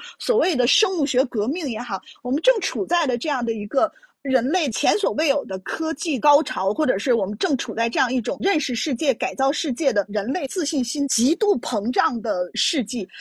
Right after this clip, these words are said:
可是在这个时候，恰恰是我们最需要对启蒙理性和我们，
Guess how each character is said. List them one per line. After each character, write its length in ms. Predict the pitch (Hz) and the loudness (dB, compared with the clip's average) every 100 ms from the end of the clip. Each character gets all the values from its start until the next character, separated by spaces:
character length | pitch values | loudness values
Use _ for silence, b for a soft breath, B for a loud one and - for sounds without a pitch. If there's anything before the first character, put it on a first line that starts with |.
| B | B
可 140 | - 262 | 2 2
是 60 | |
在 180 | 381 440 | 4 2
这 140 | 403 494 | 2 2
个 160 | 302 | 2
时 220 | - 202 | -2 -4
候， 240 | 220 254 190 B B | -2 -2 -2 B B
恰 280 | - 466 302 | -2 0 0
恰 280 | 370 330 | 0 -2
是 300 | 262 - 294 247 - | -2 -2 -4 -4 -10
我 120 | 220 | -8
们 160 | 208 240 | -6 -6
最 240 | - 453 | -2 -2
需 160 | 359 277 | -2 -2
要 180 | 247 233 | -4 -4
对 280 | - 311 233 | -4 -4 -2
启 200 | - 214 | -4 -4
蒙 240 | 185 202 | -2 0
理 160 | 240 175 | 0 -2
性 240 | - 247 185 | -6 -6 -2
和 180 | 240 | 0
我 160 | 254 - | 0 0
们， 260 | 262 196 | -4 -4